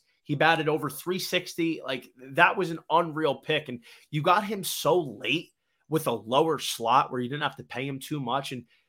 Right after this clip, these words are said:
I'm not gonna say he's the next David Wright by any stretch of the imagination, but, like, the Mets have been looking for a third baseman with that twenty-five home run pop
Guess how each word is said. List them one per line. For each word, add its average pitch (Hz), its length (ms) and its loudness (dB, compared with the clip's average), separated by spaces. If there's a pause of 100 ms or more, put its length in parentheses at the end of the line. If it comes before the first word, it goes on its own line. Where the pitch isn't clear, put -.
(340)
I'm 170 120 8
not 277 160 12
gonna 254 140 4
say 175 180 4
he's 170 160 2
the 135 100 -2
next 147 240 2
David 135 320 0
Wright 113 400 2
by 131 180 0
any 139 160 -2
stretch 139 260 -2
of - 60 -12
the 143 40 -8
imagination, 120 680 -2
but, - 220 -6
like, 127 300 0 (500)
the 139 140 2
Mets 185 360 4
have 254 200 -4
been 190 160 2
looking 160 420 2
for 151 220 -2
a 139 80 4
third 147 420 -2
baseman 139 640 -2 (340)
with 147 200 0
that 135 240 2
twenty-five 160 840 2
home 147 340 -2
run 139 300 0
pop 135 460 0